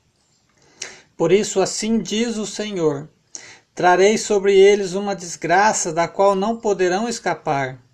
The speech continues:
Ainda que venham a clamar a mim, e não o-, eu não os ouvirei. Então as cidades de Judá e os habitantes de Jerusalém clamarão aos deuses aos quais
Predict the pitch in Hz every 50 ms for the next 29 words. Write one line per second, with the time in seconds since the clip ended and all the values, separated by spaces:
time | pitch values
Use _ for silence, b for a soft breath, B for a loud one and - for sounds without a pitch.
0 | _ B B B B B B B B B B - - 160 180 196 220 240 240 226
1 | 220 226 - 208 170 160 185 196 226 233 226 226 208 196 196 - 190 175 175 175
2 | 180 196 214 208 190 160 160 156 165 190 220 233 240 226 196 175 160 156 160 165
3 | 180 208 226 226 214 208 202 196 180 - 202 185 185 185 180 175 180 208 233 240
4 | 233 208 170 151 165 160 156 147 151 147 135 135 135 131 120 117 135 127 _ _
5 | B B B B B B B _ - 156 160 156 - 175 175 185 196 196 196 180
6 | 185 - - 175 156 165 170 185 202 190 180 190 190 170 180 196 190 165 165 165
7 | 170 175 170 160 143 151 170 170 165 175 160 - - 180 196 214 - - - -
8 | 170 160 165 185 180 175 165 185 185 175 160 165 175 190 190 175 - 190 185 196
9 | 202 202 196 185 170 180 190 214 214 208 202 185 165 151 151 165 170 190 233 294
10 | 285 233 175 170 160 151 156 151 147 147 - - - 170 175 190 185 180 - -
11 | B